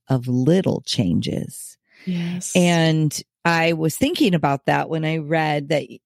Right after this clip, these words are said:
Speaker 1: uh, one of the things you also say is deep relationships aren't built on emotional highs. They're
Speaker 2: Mm-hmm.
Speaker 1: made strong through a bunch of little gestures that are so easily overlooked and underspent.
Speaker 2: Yes.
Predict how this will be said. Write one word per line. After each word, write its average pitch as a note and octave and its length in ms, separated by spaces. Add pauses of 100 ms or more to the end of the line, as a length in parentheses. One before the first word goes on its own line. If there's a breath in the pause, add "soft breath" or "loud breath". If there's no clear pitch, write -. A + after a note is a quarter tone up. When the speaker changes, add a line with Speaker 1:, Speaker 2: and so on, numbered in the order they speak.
(120)
Speaker 1:
uh, D3+ 140
one D3+ 280
of D#3 80
the D3+ 120
things D3 280
you D3 140
also D3+ 300
say C3+ 340
is C3 220
deep D#3 340
relationships E3 1000
aren't D3+ 420
built C#3+ 320
on D3+ 180
emotional C#3 600
highs. G3+ 580 (400 loud breath)
They're F3+ 160
Speaker 2:
Mm-hmm. F#3 100
Speaker 1:
made E3 280
strong F3+ 580
through D#3 240
a C#3 60
bunch A3+ 580
of D#3 240
little B3 300
gestures D3+ 840 (300 loud breath)
that E3+ 100
are E3 80
so A3+ 540
easily G3 520
overlooked D#3 680
and D3+ 320
underspent. - 1300 (520)
Speaker 2:
Yes. D#3+ 600